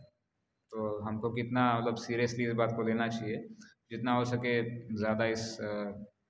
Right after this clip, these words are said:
मास में स-, भगवान की सेवा में लगना चाहिए। व्रत लेने चाहिए ऐसा बोलते हैं, अब तक तो मैंने भी नहीं लिया है, लेकिन कुछ व्रत उठाने चाहिए, जैसे extra reading, extra rounds chanting या extra सेवा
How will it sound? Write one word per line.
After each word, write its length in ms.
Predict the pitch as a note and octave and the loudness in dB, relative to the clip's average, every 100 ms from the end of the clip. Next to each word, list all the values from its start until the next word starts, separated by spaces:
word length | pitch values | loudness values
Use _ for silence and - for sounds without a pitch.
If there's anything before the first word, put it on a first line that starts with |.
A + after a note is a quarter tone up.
| _ _ _ _ _ - | _ _ _ _ _ -10
मास 320 | A2 A2+ A2+ A#2 | -2 0 0 -2
में 280 | A2+ G#2+ - - - _ _ _ | -2 -2 -6 -14 -20 _ _ _
स-, 420 | - - - - A2+ | -16 -14 -14 -14 -6
भगवान 360 | G#2+ A2 A#2 | -2 0 0
की 100 | A#2+ | 0
सेवा 200 | A#2 A#2 | 0 0
में 140 | A#2 A#2 | 2 2
लगना 260 | A2+ A2+ | 0 0
चाहिए। 280 | A2+ A#2 B2+ - - _ _ _ _ _ _ _ _ - A2 | -2 -4 -4 -6 -14 _ _ _ _ _ _ _ _ -10 -2
व्रत 280 | A2+ C3+ B2+ | 4 4 4
लेने 220 | B2+ B2+ | 2 2
चाहिए 240 | B2 B2 | 2 2
ऐसा 180 | A#2 A#2+ | 2 2
बोलते 300 | A2+ A2+ G#2+ | 0 0 0
हैं, 480 | A2 A2+ A#2 - - - | -2 -2 -6 -14 -18 -20
अब 80 | - | -12
तक 60 | A2+ | -10
तो 180 | A2 A#2 | -8 -6
मैंने 240 | A2 A2+ | -2 -2
भी 100 | A2+ | 0
नहीं 160 | A2+ A2 | 0 -2
लिया 240 | G#2 G#2+ | -2 -6
है, 160 | G#2 - - _ _ - - _ - | -8 -12 -20 _ _ -20 -20 _ -12
लेकिन 240 | G#2 A2 | -6 -4
कुछ 240 | A2 A2+ A2+ | -2 2 10
व्रत 180 | A#2+ B2+ - | 10 10 2
उठाने 340 | A2+ A#2 B2 | 4 4 4
चाहिए, 260 | A#2+ A#2 A2+ | 4 6 6
जैसे 200 | A2 A2+ | 8 6
extra 300 | - A#2+ A#2 | 6 8 8
reading, 500 | A#2 A#2 A#2 A2+ G#2+ | 8 8 6 4 2
extra 320 | G#2+ - A2+ | 0 2 4
rounds 340 | A2+ A2+ A2 | 4 4 0
chanting 640 | A2 A#2 G#2+ A2 A2+ A2+ G#2+ | 0 2 2 2 -2 0 0
या 60 | |
extra 360 | G#2 G#2 A2 G#2+ | 0 -2 -2 -2
सेवा 320 | G#2+ G#2+ G#2+ | -2 0 0